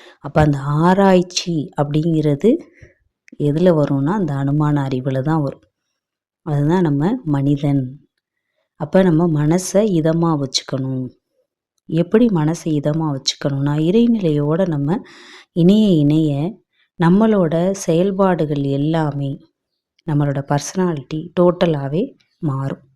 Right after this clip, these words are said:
அதான் மகரிஷி என்ன சொல்றாங்க அப்படின்னா, "குணநல பேரு" அப்படின்னு சொல்றார்.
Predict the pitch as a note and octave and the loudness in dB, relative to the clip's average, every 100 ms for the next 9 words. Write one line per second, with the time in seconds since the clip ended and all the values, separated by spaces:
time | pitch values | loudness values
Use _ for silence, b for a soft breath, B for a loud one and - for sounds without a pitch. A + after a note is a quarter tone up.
0 | _ _ _ _ _ _ D#3 D3+ E3+ D#3 | _ _ _ _ _ _ -6 -2 0 0
1 | C#3+ D3+ - D3 D#3 D#3 C#3+ C#3 C3+ C#3 | -2 -4 -6 -4 -4 -2 -2 -2 -4 -6
2 | C3+ C3+ C#3 E3+ B3 - _ _ _ _ | -6 -6 -2 -2 -4 -12 _ _ _ _
3 | _ _ _ _ _ _ _ _ _ _ | _ _ _ _ _ _ _ _ _ _
4 | _ D#3+ F3 G3 A3 F3+ D3+ D3 D#3 C#3+ | _ 2 6 6 4 2 2 0 0 -2
5 | C3 C3+ C3 B2 - C#3 C3 C3+ - - | -2 -4 -6 -8 -6 -6 -4 -6 -8 -12
6 | - _ | -14 _